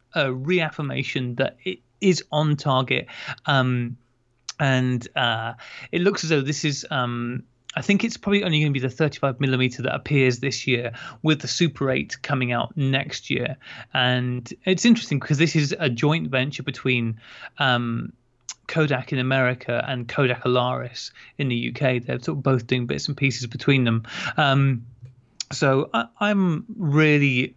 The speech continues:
looking forward to seeing this coming out. This, this really is exciting because getting not only a new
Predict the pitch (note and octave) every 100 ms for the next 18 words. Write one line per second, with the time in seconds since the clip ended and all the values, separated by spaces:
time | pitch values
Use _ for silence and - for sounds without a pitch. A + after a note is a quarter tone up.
0 | - E3+ C#3+ C#3+ C#3 A2+ C3 A2+ A2+ -
1 | A#2 A2+ - B2 A#2 A2 C#3 C#3+ D3 E3
2 | D3+ E3+ F3 - B2 B2+ C#3 C3 A#2+ B2+
3 | A#2 A#2 - B2+ B2+ C#3 B2+ - B2 -
4 | - - - - - - - _ _ _
5 | D#3+ F#3 F#3 F3 E3 G3 F#3 F#3 E3+ D3
6 | C#3 C#3 C#3 C#3 C3 C#3